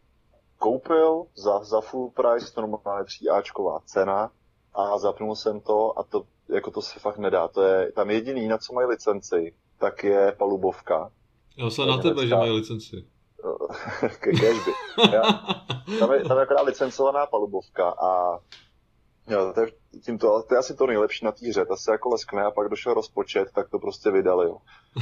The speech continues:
Speaker 1: Protože to, co se děje nad tou palubovkou, to, to je, to je strašný. Za prvý si myslím, že to je nevhodný sport, podobně asi jako házená,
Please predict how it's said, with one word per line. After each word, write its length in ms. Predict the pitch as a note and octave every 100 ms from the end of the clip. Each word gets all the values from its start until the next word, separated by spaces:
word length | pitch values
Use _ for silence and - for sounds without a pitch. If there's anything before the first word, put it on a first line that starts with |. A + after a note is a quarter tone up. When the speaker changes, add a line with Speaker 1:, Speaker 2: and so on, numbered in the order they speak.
| -
Speaker 1:
Protože 220 | D3 G3 G#3
to, 120 | -
co 120 | -
se 140 | -
děje 180 | A2+ A#2
nad 120 | A#2
tou 140 | - A#2+
palubovkou, 640 | B2 A#2+ A2 G#2+ - G2
to, 140 | F#2+ F#2+
to 120 | G2+ G2
je, 240 | G2 F#2+
to 140 | - G2+
je 60 |
strašný. 520 | G2 - F2 - G2 G2 _ _ _ _ _ _ _ _
Za 120 | G#2
prvý 380 | G2+ A2 A2 G#2+
si 240 | - - A2
myslím, 220 | G#2+ A2
že 80 | G#2+
to 80 |
je 60 | A2+
nevhodný 520 | G#2+ G2 G#2+ G#2+ G#2
sport, 460 | - - G2+ G2+ - - - - -
podobně 380 | G2+ F#2+ G2
asi 220 | F#2 - G2+
jako 200 | F#2 G#2
házená, 680 | F#2+ F#2 F#2+ F#2 F#2 F#2+